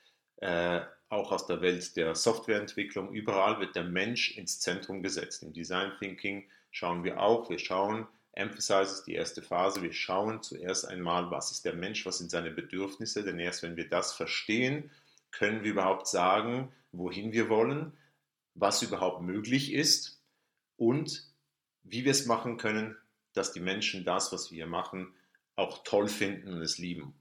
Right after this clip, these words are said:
Und dasselbe müssen wir auch mit uns machen. Das heißt, wir können nicht,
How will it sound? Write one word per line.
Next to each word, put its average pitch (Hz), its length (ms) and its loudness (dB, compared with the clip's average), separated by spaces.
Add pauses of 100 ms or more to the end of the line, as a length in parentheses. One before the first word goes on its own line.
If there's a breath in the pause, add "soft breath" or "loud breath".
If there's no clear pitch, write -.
(100)
Und 90 140 -8
dasselbe 127 520 2
müssen 123 400 0
wir 139 340 -2
auch 98 360 2
mit 127 160 -4
uns 151 300 -2
machen. - 300 -6
Das - 120 -10
heißt, 92 240 0 (520 loud breath)
wir 101 120 -6
können 104 400 -2
nicht, - 540 -2